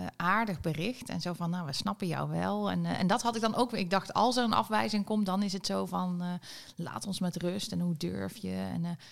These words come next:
en, en, en wat ik verband vond, ook helemaal niet in twijfel trekken of, of het waar is, eh, hè? Of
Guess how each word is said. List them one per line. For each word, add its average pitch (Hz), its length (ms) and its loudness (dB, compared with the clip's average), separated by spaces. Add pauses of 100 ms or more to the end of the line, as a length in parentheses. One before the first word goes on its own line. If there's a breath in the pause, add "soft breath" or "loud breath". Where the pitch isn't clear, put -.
(380 soft breath)
en, 233 180 0
en, 277 300 2
en 262 180 4
wat 247 120 2
ik 240 80 -4
verband 247 340 0
vond, 233 140 -6
ook 226 80 -4
helemaal 285 240 2
niet 233 140 4
in 208 100 2
twijfel 233 440 2
trekken 180 460 0
of, 196 240 -4
of - 160 -2
het 175 100 -2
waar 220 300 4
is, 147 260 0
eh, 175 180 0
hè? 233 140 0
Of 202 200 -2